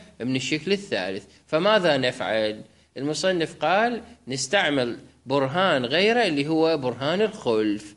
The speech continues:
اللي مر علينا سابقًا في أكثر من مرة. برهان الخلف نقول: "إذا لم تصدق النتيجة لصدق نقيضها".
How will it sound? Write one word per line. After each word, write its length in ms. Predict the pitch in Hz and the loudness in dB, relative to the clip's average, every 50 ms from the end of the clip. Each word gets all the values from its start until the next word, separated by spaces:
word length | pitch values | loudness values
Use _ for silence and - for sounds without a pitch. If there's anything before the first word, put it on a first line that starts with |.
| _ _ _ _ - | _ _ _ _ -4
اللي 200 | 123 139 156 160 | -2 0 0 2
مر 160 | 202 233 226 | 4 4 4
علينا 380 | 156 131 139 143 139 131 131 131 | 4 2 2 2 2 2 0 0
سابقًا 460 | 131 - 127 123 117 123 - 151 151 | 0 0 0 0 0 0 -2 -2 -2
في 240 | 151 - 135 104 120 | -2 0 -2 -2 -2
أكثر 320 | 123 - 123 117 110 113 | -2 -2 -4 -4 -2 -2
من 160 | 110 113 107 | -4 -4 -4
مرة. 280 | 104 104 104 104 107 - - - - - - - - _ | -4 -4 -4 -4 -6 -6 -8 -14 -20 -20 -20 -20 -12 _
برهان 400 | 156 175 196 202 226 226 220 208 | 2 2 4 4 4 4 4 4
الخلف 440 | 185 170 160 - 170 156 160 156 180 | 2 2 2 2 2 2 2 0 0
نقول: 300 | 180 175 175 190 185 185 | 0 0 2 2 2 2
"إذا 200 | 185 180 185 190 | 4 4 6 6
لم 140 | 208 214 202 | 6 4 4
تصدق 380 | 214 208 196 185 180 190 190 | 4 2 2 2 0 0 2
النتيجة 460 | 196 190 190 190 185 190 196 185 202 202 | 2 2 2 2 0 0 0 2 2 4
لصدق 380 | 208 202 220 214 208 226 226 | 4 2 2 0 0 0 -2
نقيضها". 600 | 311 339 320 - 240 240 226 190 175 170 175 175 | -2 -2 -2 0 0 0 2 2 2 0 0 -2